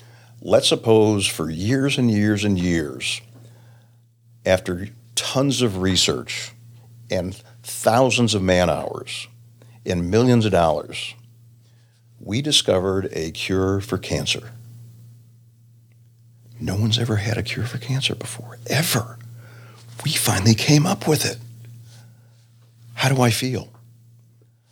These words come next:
I wanna go out and shout from the highest mountaintop, "Hey, we developed a cure for cancer! We developed a cure for cancer!" Who am I going to attract? Who's gonna be interested? People that have cancer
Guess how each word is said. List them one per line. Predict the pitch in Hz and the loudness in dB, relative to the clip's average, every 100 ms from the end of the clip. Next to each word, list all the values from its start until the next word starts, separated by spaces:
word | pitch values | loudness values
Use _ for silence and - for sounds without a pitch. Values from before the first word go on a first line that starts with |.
| _ _ _ _ _ _ - | _ _ _ _ _ _ -2
I | 190 | 0
wanna | 240 170 | 2 2
go | 117 120 | 4 2
out | 123 165 | 0 -2
and | 117 | -2
shout | 92 - 139 151 | 0 2 2 2
from | 147 | 0
the | 120 | 0
highest | 139 143 135 | 0 -2 -2
mountaintop, | 139 175 214 165 95 - - - - _ _ _ _ _ _ _ _ - | -2 -2 -4 -4 -6 -6 -14 -20 -20 _ _ _ _ _ _ _ _ -2
"Hey, | 277 175 147 - - - - _ _ - - | -2 -2 -8 -12 -20 -20 -20 _ _ -20 -8
we | 427 | 0
developed | 453 403 415 | 2 4 4
a | 403 | 2
cure | 403 415 | 2 2
for | 453 | 2
cancer! | 415 - - 403 | 0 0 0 0
We | 185 539 | 0 0
developed | 480 427 440 | 0 -2 -2
a | 427 - - | -4 -6 -2
cure | 427 | 0
for | 466 | 2
cancer!" | 415 466 508 - - - - - _ _ _ _ _ _ _ _ _ _ - | 2 2 2 0 -2 -10 -20 -20 _ _ _ _ _ _ _ _ _ _ -14
Who | - 180 | -6 0
am | |
I | 180 | 2
going | 170 165 | 2 2
to | 170 | 2
attract? | 151 - 185 170 - - - - - | 0 -2 -4 -6 -10 -14 -16 -10 -4
Who's | 156 | -2
gonna | 165 | 0
be | 160 170 | 0 0
interested? | 214 151 - - - - - - - - _ _ _ _ _ _ _ _ _ _ _ _ - | 0 -2 -2 -4 -10 -20 -20 -20 -20 -20 _ _ _ _ _ _ _ _ _ _ _ _ -8
People | - 92 85 | -4 -2 -2
that | 80 | 0
have | 85 90 | 0 2
cancer | 113 120 - 180 | 0 0 -2 -6